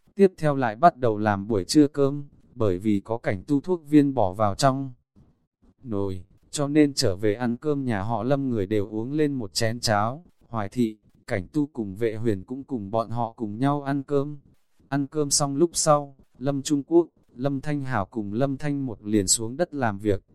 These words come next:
Lâm Viễn Sơn lưu tại trong nhà cùng Lâm Thanh Khê nói lên tổ trạch bên ngoài cách đó không xa tím thổ. "Ông nội, ngài là nói, ngài cùng tộc trưởng ông nội đi huyện nha thời điểm, Giang tiên sinh nói chúng ta thôn này phụ cận tím thổ đều bị người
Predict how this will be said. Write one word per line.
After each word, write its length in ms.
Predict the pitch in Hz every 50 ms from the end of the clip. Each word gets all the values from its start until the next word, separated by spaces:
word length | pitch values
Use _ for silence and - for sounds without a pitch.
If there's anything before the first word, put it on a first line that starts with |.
| _ _ -
Lâm 260 | 120 135 143 143 131
Viễn 220 | 123 139 147 151
Sơn 360 | 151 - 170 156 147 147 143 143
lưu 160 | 151 151 143 -
tại 160 | 127 110 107
trong 240 | - 151 139 139 135
nhà 200 | 127 117 101 95
cùng 280 | - - 113 104 98 104
Lâm 240 | 117 139 139 135
Thanh 220 | 135 147 147 143 139
Khê 260 | - - 147 139 131
nói 220 | 127 123 117 123
lên 220 | 143 156 151 147 139
tổ 200 | - 117 98 87
trạch 240 | - - 101 - 113
bên 240 | 143 147 143 143
ngoài 240 | 131 123 113 101 90
cách 240 | - - 185 180 -
đó 220 | 117 110 110 113
không 220 | 117 - 165 151 147
xa 240 | - - 143 139 131 -
tím 220 | 120 117 123 143
thổ. 320 | - - 151 110 95 90 - - - _ _ _ _ _ _ _ _ _
"Ông 220 | 143 143 143 139
nội, 220 | 135 123 110 104 - _ _ _ _
ngài 300 | - 117 110 104 101 92
là 160 | 101 104 98 98
nói, 360 | 101 101 101 104 120 139 143 - _ _ _ -
ngài 280 | 127 113 107 101 95
cùng 260 | - - 117 104 98
tộc 200 | 92 - 113 101 - -
trưởng 280 | - 131 113 87 82
ông 200 | - 139 147 139
nội 180 | 135 123 107 101
đi 160 | 120 143 147
huyện 280 | 131 135 135 101 107 120
nha 200 | 139 147 143 131
thời 200 | - 120 101 95
điểm, 220 | 113 110 98 85 85 - _ _ _ _ _
Giang 280 | - 123 143 139 139 135
tiên 220 | - 156 151 143
sinh 300 | 139 - 151 147 143 139
nói 180 | 123 117 117 117
chúng 220 | - 113 113 127
ta 200 | - 147 143 139
thôn 300 | - - 147 143 143 135
này 180 | 127 113 101 92
phụ 280 | - - 131 113 95 104
cận 180 | - 123 113 -
tím 240 | - 120 117 135 143
thổ 200 | - 147 104 92
đều 220 | 104 107 101 95
bị 180 | 101 113 110 98
người 460 | 101 104 101 98 95 90 87 85